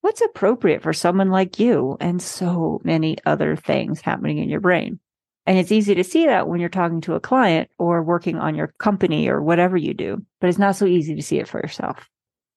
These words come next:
What I find most interesting is that while you're in your head thinking that something is wrong with you and wondering if maybe you're inadequate to serve your clients because of it,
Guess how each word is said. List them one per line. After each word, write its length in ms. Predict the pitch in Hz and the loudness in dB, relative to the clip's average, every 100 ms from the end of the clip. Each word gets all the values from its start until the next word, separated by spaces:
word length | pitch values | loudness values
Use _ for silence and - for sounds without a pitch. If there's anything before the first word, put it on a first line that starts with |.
| _ | _
What 160 | 220 | 2
I 60 | 254 | 2
find 260 | 269 302 233 | 4 4 6
most 280 | 185 285 | 4 2
interesting 680 | 185 156 165 165 - 165 - | 0 -2 -6 -6 -4 -4 -2
is 160 | - 175 | -4 0
that 300 | 196 - - | 2 0 0
while 260 | 180 196 269 | 2 4 2
you're 160 | 302 | 2
in 200 | 262 208 | 0 0
your 120 | 202 | 0
head 400 | 185 160 156 175 175 | -2 -2 -2 -2 -2
thinking 360 | - 165 196 | -2 0 0
that 160 | 185 - | 0 0
something 340 | 165 160 170 | -2 0 0
is 160 | 165 160 | -2 -2
wrong 300 | 156 156 175 | -2 0 0
with 180 | 190 208 | 0 2
you 300 | 202 202 202 | 4 4 2
and 180 | 160 | 0
wondering 360 | 156 165 175 185 | 0 0 0 0
if 120 | 160 | -2
maybe 260 | 160 160 165 | -2 0 2
you're 140 | 160 | 2
inadequate 600 | 156 - - 151 - - | 0 -2 -2 -2 0 -4
to 100 | - | -4
serve 300 | 175 165 156 | -4 0 0
your 80 | 147 | -2
clients 420 | 151 156 156 180 | -2 0 2 0
because 380 | - 208 220 208 | -2 -2 0 0
of 100 | 226 | 0
it, 180 | 247 - | 0 -2